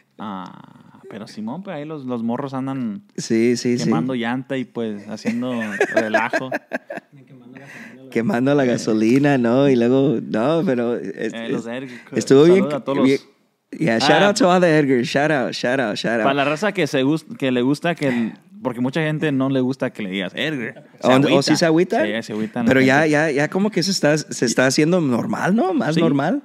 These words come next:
Speaker 1: Pues sí, ya más normal,
Speaker 2: Oye.
Speaker 1: pero todavía la gente hace, "Ey, ¿qué onda con el Edgar ese?"
Speaker 2: Porque, ey, porque vas a un barbershop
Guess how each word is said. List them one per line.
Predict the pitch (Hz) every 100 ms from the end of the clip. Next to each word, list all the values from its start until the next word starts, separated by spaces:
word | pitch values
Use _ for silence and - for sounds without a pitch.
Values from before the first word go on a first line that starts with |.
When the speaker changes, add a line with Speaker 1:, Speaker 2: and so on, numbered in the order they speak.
| -
Speaker 1:
Pues | 135
sí, | 185
ya | 214 196
más | 208
normal, | 208 151 165
Speaker 2:
Oye. | 208
Speaker 1:
pero | 196 -
todavía | 165 170
la |
gente | 147 151 156
hace, | 147 143 123
"Ey, | 143 165 143
¿qué | 120
onda | 135 147
con | 131
el | 120 117
Edgar | 139 135 127
ese?" | 135 139 131 117 -
Speaker 2:
Porque, | 147 170 120 - _ -
ey, | 139 170
porque | 190 - 135
vas | 139 165
a | 180
un | 196 143
barbershop | 151 202 214 240 233